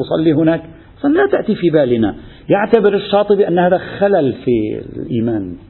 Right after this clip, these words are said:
خلل في التدين، والإنسان المتدين يعيد برمجة جميع حياته بما فيها الملذات. لسنا ضد أن يلتذ، بل يجعل ملذات حياته واقعة في طريق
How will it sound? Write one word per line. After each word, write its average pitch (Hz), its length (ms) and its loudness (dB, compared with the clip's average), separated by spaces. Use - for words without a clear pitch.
خلل 170 240 2
في - 100 -8
التدين، 113 600 -2
والإنسان 170 440 2
المتدين 175 520 2
يعيد 180 440 4
برمجة 190 520 2
جميع 233 320 2
حياته 160 580 2
بما 285 260 4
فيها 294 200 0
الملذات. 190 580 2
لسنا 233 400 4
ضد 240 240 2
أن 214 180 2
يلتذ، 180 420 2
بل 185 140 6
يجعل 214 580 2
ملذات 175 720 2
حياته 170 460 0
واقعة 220 580 0
في 180 100 4
طريق 185 640 0